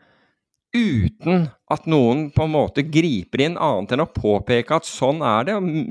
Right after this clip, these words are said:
m-, nyheten har hatt om dette her også, påpeker at, at, at slik er det nå, og så er det ingen som griper inn og sier, «Dette her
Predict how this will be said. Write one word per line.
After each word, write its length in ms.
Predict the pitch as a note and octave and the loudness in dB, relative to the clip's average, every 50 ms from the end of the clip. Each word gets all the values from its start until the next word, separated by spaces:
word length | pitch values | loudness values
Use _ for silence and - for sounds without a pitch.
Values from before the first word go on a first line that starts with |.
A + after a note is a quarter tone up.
| C#3+ C#3 | -2 0
m-, 320 | D#3 D3+ C#3+ D3+ C3+ C#3+ C3 - - C3 | 0 0 0 0 -2 -2 -4 -4 -2 0
nyheten 320 | B2 A#2 B2 C3+ - G#3 G#3+ | 2 2 2 2 0 -2 -2
har 80 | G3 | 0
hatt 180 | D#3+ C#3+ - D#3+ | -2 -2 -2 -4
om 80 | D#3+ D#3 | -2 -2
dette 240 | D#3 C#3+ - C#3 | -2 -2 0 0
her 140 | C3 C3 C3 | 2 2 2
også, 240 | B2 - - G3 C4 C4 - - - - - - - - _ _ _ - | 0 2 0 0 0 0 -2 -8 -20 -20 -20 -20 -20 -20 _ _ _ -2
påpeker 540 | - D3 C#3+ C#3+ C#3 - E3 E3 - F3 F3 | 0 0 0 0 0 -2 -2 -2 0 0 0
at, 80 | E3+ - | 0 2
at, 220 | - D#3 D#3 - - D#3+ | 0 0 0 0 -2 -4
at 100 | D#3+ - - - | -4 -4 -8 -4
slik 320 | - B2 C#3 D#3+ D#3+ - - A#2+ | 0 0 0 0 -2 -4 -4 -2
er 160 | A#2+ B2 B2 | -2 -2 -2
det 60 | D3 D3+ | -2 0
nå, 120 | D#3 E3+ G#3+ C4 | 0 0 0 0
og 480 | B3+ - _ _ - - - - E3+ - | -2 -4 _ _ -20 -16 -6 -6 -2 0
så 80 | F3+ | 0
er 80 | F3 F3+ | 2 2
det 80 | G#3+ G#3 - _ - A#3+ | 0 -4 -4 _ 0 2
ingen 320 | A3 F#3 B2+ G#2 G2+ A#2 B2 | 2 4 4 4 2 2 2
som 160 | - F3+ F3+ | 0 0 0
griper 320 | D#3+ F3+ E3 A#2+ G#2 - A#2 | 2 2 2 2 0 0 0
inn 120 | C3 D3+ | 0 0
og 40 | D#3 | 0
sier, 160 | - C#3+ D3 C#3+ | -2 -2 0 0
«Dette 240 | C#3+ - - C#3 B2+ | -2 -2 -2 -4 -2
her 160 | B2+ A#2+ C#3 | 0 0 0